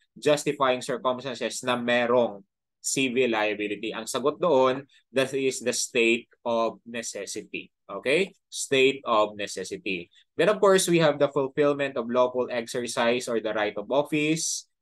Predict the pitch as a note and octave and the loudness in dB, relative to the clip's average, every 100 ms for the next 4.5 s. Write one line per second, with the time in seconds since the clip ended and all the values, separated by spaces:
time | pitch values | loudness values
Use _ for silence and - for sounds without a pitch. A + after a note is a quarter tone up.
0 | _ B2 A#2+ C3 B2+ C3+ C3 B2 C3+ A#2+ | _ -2 0 0 0 0 0 -2 -2 -2
1 | A2+ B2 B2 C3 B2+ A#2 B2 A#2+ A#2 A#2 | -2 -2 -2 -2 -2 -4 -2 -4 -2 -2
2 | A#2+ A2+ C#3 C#3 C3+ B2+ B2 - A#2+ A#2 | -4 -2 0 0 2 0 0 -4 -6 -6
3 | G2+ A#2+ B2+ C3+ B2+ A2+ A2+ G#2+ - E3 | -2 -2 0 -2 -2 0 -2 -2 -2 0
4 | D3+ C#3+ C3 A2+ A2 | 2 2 0 -2 -2